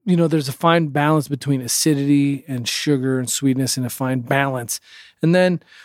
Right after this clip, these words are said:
when I think bacon became very popular, bacon chapstick, bacon, all these things, salty, sweet, maple bacon donut.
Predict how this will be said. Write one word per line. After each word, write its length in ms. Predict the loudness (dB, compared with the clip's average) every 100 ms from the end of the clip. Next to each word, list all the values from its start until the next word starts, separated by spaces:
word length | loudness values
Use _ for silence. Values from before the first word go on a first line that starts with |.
| _
when 400 | 2 4 2 0 -8 _ -6
I 60 |
think 260 | -2 -2 -2 -12 -8
bacon 340 | 0 0 0 -2
became 420 | -2 0 0 0
very 500 | 0 2 4 4 2
popular, 460 | 2 0 2 0 -2
bacon 460 | -2 -4 -4 -10
chapstick, 640 | -6 -4 -4 -6 -12 -14 -18 _
bacon, 460 | -2 -2 -6 -6 -4
all 280 | 0 0
these 240 | 0 -2 -4
things, 380 | -8 -10 -8 -2
salty, 520 | 0 2 0 -2 -4
sweet, 480 | -2 -2 0 -2 -2
maple 340 | -2 -2 -2
bacon 400 | -2 -2 0 -2
donut. 420 | 0 0 -2 -8